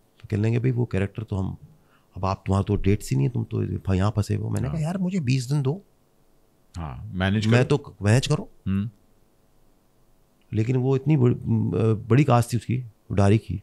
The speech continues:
Speaker 2: हाँ।
Speaker 1: वो मैनेज होना मुश्किल था। तो वो जिस
Speaker 2: तो
Speaker 1: समाज
Speaker 2: वो,
Speaker 1: छोड़ना
Speaker 2: वो
Speaker 1: मुझे,
Speaker 2: आपके
Speaker 1: वो मैंने छोड़ा, पारस ने किया,
Speaker 2: हम्म।
Speaker 1: बहुत अच्छा किया,
Speaker 2: हम्म।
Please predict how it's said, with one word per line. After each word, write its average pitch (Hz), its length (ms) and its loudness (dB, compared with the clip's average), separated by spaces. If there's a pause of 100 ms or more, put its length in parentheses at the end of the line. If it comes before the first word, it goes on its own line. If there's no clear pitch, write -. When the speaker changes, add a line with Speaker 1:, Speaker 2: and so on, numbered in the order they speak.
(140)
Speaker 2:
हाँ। 95 280 2
Speaker 1:
वो 117 100 2
मैनेज 117 240 6
होना 123 140 4
मुश्किल 104 260 0
था। 80 200 -10 (880)
तो 113 120 4
वो 110 220 2
जिस 107 140 0
Speaker 2:
तो 104 60 -2
Speaker 1:
समाज 117 200 8
Speaker 2:
वो, 104 40 4
Speaker 1:
छोड़ना 101 260 4
Speaker 2:
वो 107 60 6
Speaker 1:
मुझे, 101 140 6
Speaker 2:
आपके 90 160 -6
Speaker 1:
वो 80 400 -4
मैंने 139 140 4
छोड़ा, 123 320 4 (1000)
पारस 107 360 4
ने 123 80 6
किया, 113 240 0 (180)
Speaker 2:
हम्म। 87 260 -4 (340)
Speaker 1:
बहुत 104 280 4
अच्छा 127 240 0
किया, 113 240 -4
Speaker 2:
हम्म। 78 120 -6